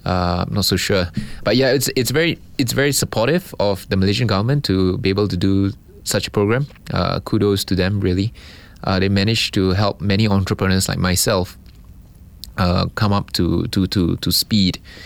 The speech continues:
uh, with mentors, uh, and, uh, and other fellow investors and other startup players under one roof.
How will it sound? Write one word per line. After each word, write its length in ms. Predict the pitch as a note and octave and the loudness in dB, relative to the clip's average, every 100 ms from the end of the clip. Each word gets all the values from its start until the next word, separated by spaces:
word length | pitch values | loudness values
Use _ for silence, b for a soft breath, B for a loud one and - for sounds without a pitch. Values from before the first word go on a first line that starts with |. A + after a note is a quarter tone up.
| B B B - | B B B -4
uh, 340 | F#2+ F#2 F2+ | -2 0 2
with 560 | F#2+ F#2+ G2 G#2 - - - - | 2 2 2 0 -8 -18 -18 -4
mentors, 880 | G2 G2+ G2+ G2+ F#2+ F#2 F#2 - - - | -2 0 2 2 2 2 2 0 -2 -4
uh, 320 | F2+ E2+ F2 E2 | -4 -2 -2 -2
and, 260 | F#2 F2+ E2+ | -2 0 0
uh, 480 | E2+ E2+ E2+ E2+ - - | 2 2 0 -2 -4 -2
and 180 | F#2 F2 | -2 0
other 380 | G2 G2+ G2 F#2 | 0 2 2 0
fellow 340 | - G2+ F#2 F2+ | -4 -2 2 2
investors 560 | E2+ F2+ G2 - F#2+ | 2 0 0 0 0
and 100 | - | 0
other 140 | F2 F2+ | -2 -2
startup 300 | G2 F2+ - | -2 -4 -2
players 500 | F2+ E2+ F2 - - B B B B | 0 0 0 -2 -4 B B B B
under 240 | G2 F#2+ F#2 | 0 2 2
one 280 | F#2 F2+ F2 | 2 0 2
roof. 480 | G2 F2+ - - | 2 0 -4 -14